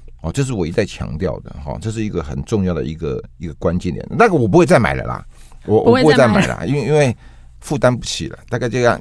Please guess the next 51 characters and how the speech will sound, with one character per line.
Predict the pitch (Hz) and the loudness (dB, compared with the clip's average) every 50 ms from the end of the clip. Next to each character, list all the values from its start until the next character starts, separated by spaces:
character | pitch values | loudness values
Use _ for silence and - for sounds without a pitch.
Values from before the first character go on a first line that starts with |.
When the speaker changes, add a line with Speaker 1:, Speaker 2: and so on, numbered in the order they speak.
| - | -6
Speaker 1:
就 | - - - | -12 -6 -2
OK | 117 117 - - 113 117 | -2 -2 2 2 2 2
了， | 101 73 - - | 2 0 -4 -8
哎， | - 67 62 - - - | -6 -6 -6 -6 -6 -4
那 | - 127 131 | -2 -2 -2
当 | 113 - 147 151 131 | 0 0 0 2 2
养 | 98 90 110 135 | 2 2 2 2
老 | 123 82 67 67 | 0 -2 -2 -2
用， | 101 90 87 | -4 -4 -2
当 | - 98 107 104 | -2 -2 -4 -4
保 | - - - - | -4 -4 -4 -2
险 | - - - - - 69 71 | -2 -4 -6 -8 -8 -10 -8
金 | - 85 82 85 85 | -8 -4 -4 -2 -2
用， | 87 82 - - - - - - - - - - | -2 -4 -6 -8 -14 -20 -20 -20 -20 -20 -14 -10
嗯。 | 85 80 69 - - - - - - | -8 -6 -6 -8 -10 -14 -14 -6 -2
Speaker 2:
那 | 294 285 | 0 0
最 | 262 - 302 | 0 2 2
后 | 269 285 | 2 2
一 | 277 277 | 2 2
题 | 233 202 | 0 0
我 | 190 | 0
来 | 180 185 | -2 -2
问 | 190 220 262 254 220 | 0 0 2 2 0
一 | 214 | 0
下， | 196 - 233 220 202 | 0 0 0 0 0
就 | 185 180 220 | 0 -2 -4
是 | 208 - - 240 220 208 | -4 -4 -4 -4 -4 -4
你 | 202 208 214 208 208 208 196 202 185 | -4 -2 0 0 0 0 0 -2 -4
觉 | - - 220 208 220 | -4 -2 -2 -2 -2
得 | - - 254 240 226 | -2 -2 0 0 2
年 | 220 214 208 208 | 2 2 2 2
轻 | 226 214 - 277 285 | 0 0 0 0 0
人 | 277 240 196 185 196 | 2 2 0 0 0
要 | 226 233 214 | 0 0 0
买 | 202 208 208 196 202 | -2 -4 -6 -6 -6
房 | - - 185 185 196 196 | -4 -2 -2 0 0 0
子， | - 202 | 0 0
你 | 208 | 0
有 | 214 | 0
没 | 208 214 | 0 0
有 | 214 214 | -2 -2
想 | - - - - 185 - - 202 185 | -4 -8 -10 -12 -10 -8 -6 -2 -2
要 | 247 277 | -2 -2
给 | 262 - | -2 -2
他 | - 226 226 | -2 -2 0
们 | 220 214 | 0 0
一 | |
些 | 202 - 214 196 | 0 -2 -2 -2
建 | - - 277 233 208 208 | -2 -2 0 0 0 0
议 | 220 214 180 160 | -4 -6 -8 -10
的？ | - | -14